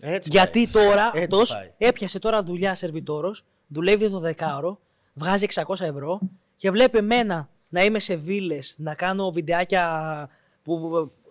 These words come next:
Speaker 2: ουσιαστικά μαλακίζομαι, περνάω τέλεια, περνάω γαμάτα, ε, κατάλαβες.
Speaker 1: Ναι, ναι, ναι, ναι.
Speaker 2: Και να βγάζω τετραψήφια και δεν, δεν το πιστεύει και σου λέει, «Τώρα τον παραδέχομαι».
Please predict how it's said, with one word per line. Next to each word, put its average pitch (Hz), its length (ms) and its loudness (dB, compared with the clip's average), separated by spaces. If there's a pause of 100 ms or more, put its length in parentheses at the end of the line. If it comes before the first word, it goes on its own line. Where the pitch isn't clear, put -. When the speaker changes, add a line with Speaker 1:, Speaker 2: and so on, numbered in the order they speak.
(160)
Speaker 2:
ουσιαστικά 240 640 0
μαλακίζομαι, 277 520 0
περνάω 226 260 0
τέλεια, 214 280 4
περνάω 202 300 0
γαμάτα, 196 540 0 (120)
ε, 165 200 -6
κατάλαβες. 170 460 4
Speaker 1:
Ναι, 143 100 -2
ναι, 123 100 0
ναι, 117 160 -8
ναι. 110 240 -16
Speaker 2:
Και 226 120 4
να 214 120 6
βγάζω 226 640 4
τετραψήφια 196 520 0
και - 120 -2
δεν, 339 160 2
δεν 302 120 -4
το 339 80 -2
πιστεύει 185 500 0 (120)
και - 120 -10
σου - 120 -2
λέει, 294 140 0
«Τώρα 320 200 2
τον 330 100 -6
παραδέχομαι». 277 560 0